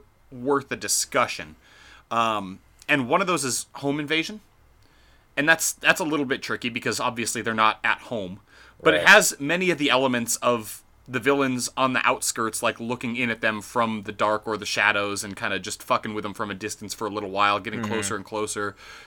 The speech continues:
Speaker 1: and cutting them off from resources as time goes on. So I think it has some of those aspects of a home invasion. Obviously, it's missing the home part, but, um, I, I think that's worth discussing,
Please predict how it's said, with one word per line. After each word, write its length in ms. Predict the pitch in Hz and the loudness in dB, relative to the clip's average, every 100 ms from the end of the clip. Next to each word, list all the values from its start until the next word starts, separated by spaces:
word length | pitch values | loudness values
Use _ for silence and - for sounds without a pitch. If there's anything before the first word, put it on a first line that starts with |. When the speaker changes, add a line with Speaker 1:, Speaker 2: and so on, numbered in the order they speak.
| - - | -20 -12
Speaker 1:
and 260 | 110 98 - | -8 -8 -2
cutting 220 | 123 107 | 0 0
them 140 | 101 | 0
off 180 | 104 107 | 0 0
from 140 | 101 | -6
resources 720 | 98 104 107 98 - 104 98 82 | -8 -6 -6 -6 -6 -4 -4 -4
as 180 | 92 | -6
time 240 | - 95 95 | -6 -6 -6
goes 220 | 95 92 | -6 -6
on. 240 | 98 95 92 | -4 -4 -4
So 80 | |
I 40 | 131 | -4
think 140 | 185 | -4
it 80 | - _ _ _ - | -8 _ _ _ 0
has 240 | 143 135 | 4 6
some 300 | - - 143 | 4 4 4
of 80 | 135 | 4
those 180 | 127 123 | 0 -2
aspects 460 | 104 92 - 98 | -4 -4 -4 -6
of 80 | 110 | -6
a 60 | 95 | -8
home 180 | 104 92 | -8 -10
invasion. 420 | 90 85 90 90 - - - | -8 -8 -8 -14 -16 -16 2
Obviously, 480 | 135 120 107 - 104 | 4 4 0 0 -4
it's 140 | - | -4
missing 260 | 113 107 92 | -6 -6 -8
the 100 | 85 | -10
home 320 | 110 101 95 | -8 -8 -8
part, 300 | - 78 - - | -8 -8 -10 -10
but, 180 | 87 - - - - - | -10 -10 -18 -20 -20 -16
um, 440 | 87 87 85 82 82 _ _ _ _ _ _ - | -10 -6 -6 -8 -16 _ _ _ _ _ _ -10
I, 40 | 104 | -8
I 40 | 131 | -8
think 160 | 160 | 0
that's 160 | 143 - | 0 2
worth 320 | 120 110 - _ _ 101 | -2 -2 -8 _ _ -8
discussing, 560 | 104 - 107 - 76 | -6 -4 -4 -6 -10